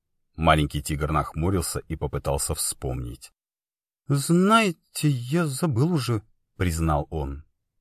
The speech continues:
«Столько времени прошло, столько всего случилось. Сейчас уже кажется, что это было в ушедшую эпоху, при прошлой династии». «Ты просил меня помочь тебе с тренировками». «А, да, точно».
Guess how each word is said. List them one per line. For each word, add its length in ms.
«Столько 380
времени 400
прошло, 500
столько 460
всего 400
случилось. 720
Сейчас 540
уже 200
кажется, 540
что 220
это 280
было 260
в 80
ушедшую 500
эпоху, 440
при 140
прошлой 400
династии». 640
«Ты 200
просил 460
меня 420
помочь 420
тебе 280
с 80
тренировками». 760
«А, 480
да, 260
точно». 580